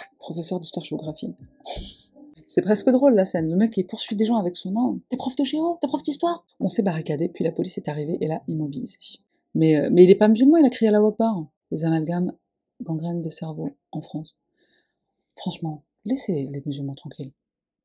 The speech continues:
Laissez tous les gens tranquilles, en fait. C'est ça que je demande. Pas les méchants. Les méchants, on les arrête. Mais les gens qui n'ont rien fait et qui demandent rien à personne. La France est la risée du monde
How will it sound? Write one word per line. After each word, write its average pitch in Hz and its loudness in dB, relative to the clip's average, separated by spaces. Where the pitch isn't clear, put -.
Laissez 208 0
tous 311 0
les 254 6
gens 269 4
tranquilles, 143 -4
en 143 -4
fait. 156 -4
C'est - -8
ça 339 0
que 156 -4
je 139 -4
demande. 139 -4
Pas 180 4
les 196 6
méchants. 233 4
Les 147 -2
méchants, 143 -2
on 247 0
les 233 -2
arrête. 208 -6
Mais 143 0
les 156 -4
gens 190 -4
qui 175 -4
n'ont 160 -2
rien 190 -2
fait 220 -4
et 156 -10
qui - -12
demandent 165 -4
rien 208 -2
à 196 -6
personne. 190 -8
La 160 0
France - -4
est 170 0
la 147 -6
risée 214 -4
du 170 -6
monde 180 2